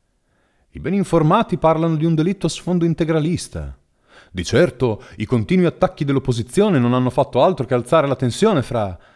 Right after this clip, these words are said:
Abbandono con sollievo il branco di reporter della domenica. Tagliamo la strada evitando l'ingorgo di auto elettriche che procedono a passo d'uomo. "Calibro militare. Stanno provando a confrontare le rigature, ma ancora non hanno ottenuto nulla",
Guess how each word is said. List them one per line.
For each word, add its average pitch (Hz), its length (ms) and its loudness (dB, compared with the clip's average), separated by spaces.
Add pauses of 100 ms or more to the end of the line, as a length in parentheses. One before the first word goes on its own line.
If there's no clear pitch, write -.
(460)
Abbandono 117 460 0
con 113 140 0
sollievo 87 540 -4
il 73 80 -8
branco 80 300 -8
di 76 100 -8
reporter 73 460 -8
della 71 200 -12
domenica. 71 580 -12 (400)
Tagliamo 107 280 0
la 107 80 2
strada 113 360 0
evitando 87 400 -4
l'ingorgo 87 400 -2
di 87 80 -2
auto 87 220 -2
elettriche - 380 -6
che - 100 -16
procedono 78 460 -8
a 76 60 -6
passo - 280 -10
d'uomo. 64 400 -12 (960)
"Calibro 98 380 -6
militare. 78 720 -6 (420)
Stanno 117 240 -2
provando 131 340 2
a 127 40 -6
confrontare 120 600 0
le 101 120 -2
rigature, 87 720 -8
ma 101 160 -4
ancora 101 500 0
non 80 220 -4
hanno 92 160 -4
ottenuto 90 400 -6
nulla", 67 380 -8